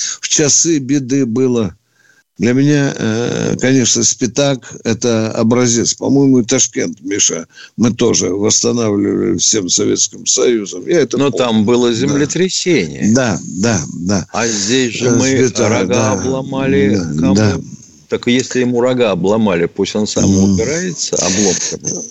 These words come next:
Speaker 1: Да. Ну что, друзья, коротко говорю, ждет восстановления. Но до этого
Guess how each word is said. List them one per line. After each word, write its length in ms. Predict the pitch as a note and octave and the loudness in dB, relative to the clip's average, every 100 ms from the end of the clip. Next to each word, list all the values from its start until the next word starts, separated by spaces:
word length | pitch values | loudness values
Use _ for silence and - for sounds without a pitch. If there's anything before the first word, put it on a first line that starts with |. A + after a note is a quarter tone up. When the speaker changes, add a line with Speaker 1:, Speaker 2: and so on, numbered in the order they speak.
| - | 0
Speaker 1:
Да. 420 | A2 G2 D#2 - - - - - | 2 2 0 -4 -8 -12 -8 -2
Ну 100 | F3 | 0
что, 180 | - D#3 | 2 0
друзья, 360 | D3 D3+ B2 | 0 0 0
коротко 480 | - E3 D#3+ - A2 | 0 0 0 -2 -6
говорю, 520 | G2+ C3 C#3+ A#2 E2+ | -2 0 2 2 0
ждет 420 | F#2 G#2+ E3 D#3 | -2 0 0 0
восстановления. 1000 | A#2+ B2+ - A#2+ C3+ C3 B2+ A2 F2 F2+ - | -2 0 0 0 0 2 2 0 -2 -6 -4
Но 240 | A#2 C3 - | 0 0 -2
до 140 | A2+ | -2
этого 640 | D3 D#3 D3 C3+ C3 A#2+ | 2 2 2 0 2 0